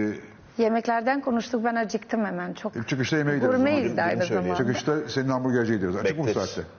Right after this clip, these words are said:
Speaker 3: Ee, açtırırız biz ortağı bulursak.
Speaker 1: Ortağı.
Speaker 3: <laughs> Ortağı bulursak açtırırız. Selam söyleyeyim mi?
Speaker 1: Ortak nerede? Ortak, ortağı görüyor musun?
Speaker 3: Bilmiyoruz.
Speaker 1: Ortak
Speaker 3: Yok.
Speaker 1: spor kulübü yöneticisi olduğu için
Speaker 3: Spor
Speaker 1: görünmüyor
Speaker 3: kulübü
Speaker 1: artık
Speaker 3: yöneticisi
Speaker 1: ekranlar.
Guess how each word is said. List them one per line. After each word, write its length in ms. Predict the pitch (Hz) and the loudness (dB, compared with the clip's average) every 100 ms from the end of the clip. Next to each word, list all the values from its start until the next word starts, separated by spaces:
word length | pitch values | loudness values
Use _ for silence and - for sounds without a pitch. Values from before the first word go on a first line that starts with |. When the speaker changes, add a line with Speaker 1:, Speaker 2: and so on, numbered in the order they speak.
| 101 | 0
Speaker 3:
Ee, 300 | 110 113 113 | 2 4 4
açtırırız 560 | 120 127 - 160 131 104 | 2 0 -2 -2 -2 -2
biz 80 | 127 | 2
ortağı 380 | 123 120 131 | 2 2 0
bulursak. 440 | 131 131 135 143 143 | 2 2 2 0 -2
Speaker 1:
Ortağı. 760 | - 208 220 190 196 196 190 190 | 0 0 2 0 0 0 0 0
Speaker 3:
<laughs> 0 | |
Ortağı 400 | 180 - 156 165 | 0 2 0 2
bulursak 380 | 156 160 156 143 | -2 0 2 0
açtırırız. 500 | 127 - 123 117 104 - - - - 285 - | -2 -4 -4 -4 -8 -10 -18 -18 -6 -4 -2
Selam 340 | - - 117 | 0 0 0
söyleyeyim 240 | 117 151 - 170 | -2 -4 -6 -4
mi? 60 | 113 | -2
Speaker 1:
Ortak 280 | 110 143 | -2 -2
nerede? 180 | 127 110 | -2 0
Ortak, 380 | 113 123 117 110 | -2 -2 -4 -2
ortağı 220 | 107 120 | 0 0
görüyor 200 | 110 160 | 0 0
musun? 200 | 143 92 78 - - | -2 -8 -12 -16 -10
Speaker 3:
Bilmiyoruz. 320 | 127 131 104 120 | -4 0 0 2
Speaker 1:
Ortak 140 | 107 | 0
Speaker 3:
Yok. 120 | - | -4
Speaker 1:
spor 260 | - 147 156 | -2 -2 0
kulübü 180 | 143 143 | 2 2
yöneticisi 320 | 135 127 151 | 2 0 0
olduğu 160 | 143 | 0
için 140 | 180 165 | 0 0
Speaker 3:
Spor 120 | 143 | 2
Speaker 1:
görünmüyor 240 | 131 110 98 | 4 2 2
Speaker 3:
kulübü 100 | - | 0
Speaker 1:
artık 80 | 131 | 0
Speaker 3:
yöneticisi 260 | - 127 90 | 0 0 2
Speaker 1:
ekranlar. 180 | 143 | 4